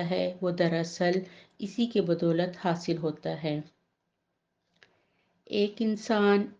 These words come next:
एक वक्त में एक महदूद सतह पर एक दूसरे के लिए काफ़ी हो सकता है, लेकिन अल्लाह ताला की ज़ात अपनी तमाम मखलूक़ात के लिए तन्हा काफ़ी है। इसी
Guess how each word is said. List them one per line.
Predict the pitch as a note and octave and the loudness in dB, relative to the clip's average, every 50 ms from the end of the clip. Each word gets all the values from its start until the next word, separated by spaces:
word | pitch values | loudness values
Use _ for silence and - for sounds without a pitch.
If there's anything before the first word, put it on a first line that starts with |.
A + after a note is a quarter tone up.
| _ - | _ -2
एक | G3+ G3+ G3+ - G3+ | -2 -2 -2 0 2
वक्त | F#3+ F#3+ F#3+ F#3+ - - | 4 4 2 2 -2 0
में | G3 G3 G3+ | 2 2 2
एक | - - - F#3+ F#3+ F#3+ | 2 0 -2 -2 0 -2
महदूद | F3+ F3 F3 F3 - F#3+ G3 G#3+ G#3+ | -2 -2 -2 -2 0 0 2 2 0
सतह | - - F#3+ F#3 F#3 F3+ F3+ F3 F3 | 0 -2 -2 -2 -2 -2 -4 -2 -2
पर | - F3 E3+ E3+ F3 - - | -2 0 0 -2 -2 -2 0
एक | G3+ G3 F#3+ F3 | 0 0 0 0
दूसरे | F3 F3 F3 - - G3 F#3 F#3 | -2 -4 -6 -4 -2 -2 -2 0
के | - F3+ | 0 0
लिए | F3 F3+ F3+ | 0 0 0
काफ़ी | F3+ F#3 E3+ E3+ - - F3 | 0 -2 -2 0 0 0 0
हो | E3 E3+ E3 D#3 | 2 0 -2 -4
सकता | - - E3+ F3 - - - E3 | -4 -6 -8 -10 -10 -10 -8 -8
है, | D#3 D3+ E3+ E3+ E3 E3 - F3 | -4 -2 -2 -2 -4 -4 -6 -4
लेकिन | E3+ E3+ D#3 D#3 - G3 G3 G#3 A3 A#3 - - _ _ _ _ - | -2 -2 -2 -2 -2 -2 -2 0 -2 -4 -10 -16 _ _ _ _ -6
अल्लाह | - E3 E3 E3 F3 - F#3+ F#3+ - - | -4 -2 -2 -2 -2 -2 -4 -6 -6 -4
ताला | F#3+ E3 D#3+ E3 E3 | -4 -2 -2 -2 -2
की | D#3+ - F3+ F3 E3+ | -2 -2 0 0 0
ज़ात | E3+ - E3+ D#3+ D#3+ D#3+ E3 E3 E3+ - - - - - - _ - | 0 -2 -2 -2 0 0 0 -2 -2 -4 -10 -20 -20 -20 -20 _ -10
अपनी | G#3 G3 F3+ - - G3+ G3 | -10 -10 -8 -6 -4 -4 -2
तमाम | G3+ G#3+ G3 G3 G3+ G#3 G3+ G#3 G#3+ G#3 G3+ | 0 0 0 2 2 2 2 0 0 0 0
मखलूक़ात | F#3+ F#3 - - F3+ F3 F3 F3 F#3 F3 E3+ E3+ E3+ - | -2 -2 -4 -4 -4 -4 -2 0 0 2 2 0 -2 -4
के | - F3 | -4 -4
लिए | E3+ E3 F3 F3 F#3 F3+ - | -2 0 0 -2 -2 -2 -2
तन्हा | - F3 E3 D3+ - - F#3 F3+ F3+ | -2 -2 -2 -4 -6 -4 -4 -4 -4
काफ़ी | - E3+ D3+ D3 - - E3+ D#3 D3+ | -4 -4 -6 -6 -6 -8 -6 -6 -6
है। | C#3 D#3+ D3+ D3 D3+ D3+ - _ _ _ _ _ _ _ _ _ _ _ _ _ _ _ _ _ _ _ _ _ _ _ _ _ _ _ _ _ _ _ _ - _ _ _ _ _ _ _ _ _ _ _ _ _ _ _ _ - | -4 -4 -4 -4 -6 -8 -12 _ _ _ _ _ _ _ _ _ _ _ _ _ _ _ _ _ _ _ _ _ _ _ _ _ _ _ _ _ _ _ _ -20 _ _ _ _ _ _ _ _ _ _ _ _ _ _ _ _ -12
इसी | B3 A#3+ - - C4 B3+ | -10 -8 0 4 4 4